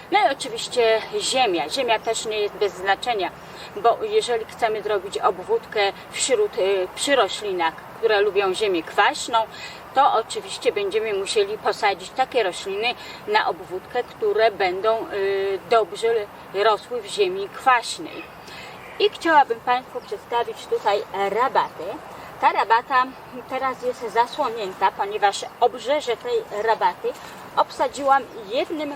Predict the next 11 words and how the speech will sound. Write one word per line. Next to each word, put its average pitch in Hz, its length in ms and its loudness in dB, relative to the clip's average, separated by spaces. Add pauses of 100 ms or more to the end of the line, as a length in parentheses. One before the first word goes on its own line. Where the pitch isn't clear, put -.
(120)
gatunkiem 233 680 -2 (420)
fungi, 285 480 4
po 262 120 4
to, 269 200 4
aby 440 260 2
uzyskać, - 640 -2 (400)
e, 440 160 4
jednakową 247 720 0 (300)
wysokość, 269 960 2
szerokość, 269 840 2
wielkość 254 680 2